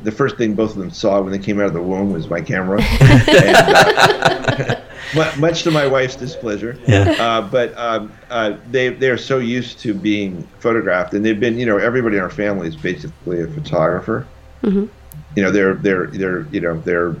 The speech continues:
Speaker 1: you know, they're, they either work for the New York Times, or they're, they're writers or photographers or designers or whatever, you know. Um,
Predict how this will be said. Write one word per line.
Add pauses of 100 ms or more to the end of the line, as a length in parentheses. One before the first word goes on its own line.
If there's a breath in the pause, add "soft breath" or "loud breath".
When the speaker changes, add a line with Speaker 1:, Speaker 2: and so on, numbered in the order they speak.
(580 soft breath)
Speaker 1:
you
know, (300)
they're,
they
either
work
for
the
New
York
Times,
or
they're,
they're
writers
or
photographers
or
designers
or
whatever,
you
know. (100)
Um,